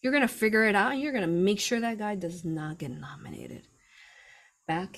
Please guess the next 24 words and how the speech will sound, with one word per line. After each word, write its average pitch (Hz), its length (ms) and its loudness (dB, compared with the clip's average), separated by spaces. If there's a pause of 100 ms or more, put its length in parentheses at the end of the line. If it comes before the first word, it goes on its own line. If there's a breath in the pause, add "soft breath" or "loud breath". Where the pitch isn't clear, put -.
that - 100 -14
he 180 180 -6
does 185 260 -4
not 160 240 0
become 170 380 -4
the 156 80 -8
president, - 400 -16 (380)
okay? 160 240 -8 (440)
Again, 151 400 -4 (320)
because 190 340 0 (1120)
you're 214 160 2
basically 190 520 4
in 160 80 -2
trouble 160 380 -4
<laughs> - 20 -20
if 180 160 -2
you 151 160 -8
do, 170 240 -6 (360)
okay? 190 280 0 (500 loud breath)
So 233 520 2 (440)
that's 190 220 -4
what 185 100 -2
they 196 120 2
do. 196 280 0